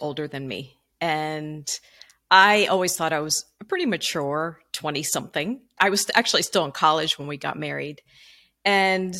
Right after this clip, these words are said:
what I learned, and he, he is a wonderful person and a good man, and, but what I learned through that time period was that I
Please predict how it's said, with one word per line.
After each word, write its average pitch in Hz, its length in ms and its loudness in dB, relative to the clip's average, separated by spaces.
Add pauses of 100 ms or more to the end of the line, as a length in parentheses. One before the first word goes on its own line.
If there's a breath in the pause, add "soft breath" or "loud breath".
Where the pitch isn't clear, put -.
(240)
what 208 360 0
I 196 140 4
learned, 202 380 2
and 196 160 0
he, 247 180 -10
he 254 300 2
is 240 120 2
a 202 80 2
wonderful 170 360 -2
person 151 600 -6
and 151 280 -10 (240)
a 170 80 -4
good 156 200 -4
man, 143 440 -6
and, 165 200 -8
but - 140 -4
what 185 140 -2
I 180 80 0
learned 190 580 -2 (240 soft breath)
through 196 140 -2
that 170 180 2
time 226 260 -2
period 165 460 -2
was 160 220 -4
that 156 180 -4 (280 loud breath)
I 247 140 -4